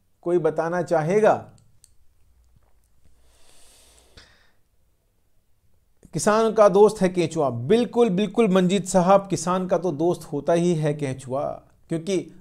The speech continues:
मृदा के अंदर पाया जाता है, मिट्टी को उथल पुथल करता है, उर्वरकता को बढ़ाता है, उपजाऊपन को बढ़ाता है और खाद के रूप में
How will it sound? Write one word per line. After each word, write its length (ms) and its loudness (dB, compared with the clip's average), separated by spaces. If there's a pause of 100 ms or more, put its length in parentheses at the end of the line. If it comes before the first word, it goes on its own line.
(100)
मृदा 260 4
के 140 0
अंदर 280 4
पाया 200 2
जाता 260 4
है, 100 2
मिट्टी 360 -4
को 160 2
उथल 220 2
पुथल 300 -2
करता 360 0
है, 520 -4 (140)
उर्वरकता 680 6
को 100 0
बढ़ाता 440 4
है, 180 0
उपजाऊपन 680 2
को 160 -2
बढ़ाता 400 2
है 360 -2 (220)
और 200 -4
खाद 380 2
के 200 0
रूप 300 0
में 440 -2